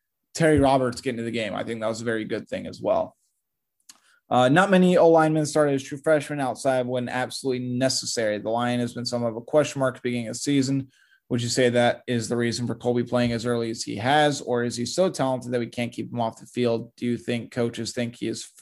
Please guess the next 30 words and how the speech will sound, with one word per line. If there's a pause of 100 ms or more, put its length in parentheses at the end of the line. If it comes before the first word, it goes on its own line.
(160)
future
first
round
material? (840)
No,
Connor
Colby,
I
think,
I
think
he's
just
good
enough
to
be
on
the
field. (400)
I
don't
see
that
as
a (520)
detriment
to
the
room.